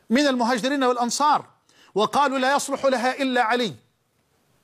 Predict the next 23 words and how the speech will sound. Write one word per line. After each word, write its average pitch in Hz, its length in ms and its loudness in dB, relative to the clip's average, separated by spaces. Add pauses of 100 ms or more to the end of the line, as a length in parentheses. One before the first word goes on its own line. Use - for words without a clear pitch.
(520)
لا 247 260 4
يصلح 269 300 -4
لها 262 440 -2
إلا 262 200 -2
علي"، 240 420 -2
أي 233 100 0
للخلافة. 226 580 -2 (420)
"والحق، 233 500 -2
والحق 240 460 -4
أقول، 233 580 -2 (1040)
والحق، 220 520 -2
والحق 254 540 -2
أقول، 247 580 -2 (360)
والحق، 202 520 -4 (200)
والحق 214 460 -2
أقول 247 520 -2 (300)
أنه 254 340 0
لم 233 240 -2
يوجد 254 560 0 (280)
على 233 260 0
وجه 240 360 0
الأرض 262 400 -2
حينئذ 247 640 -6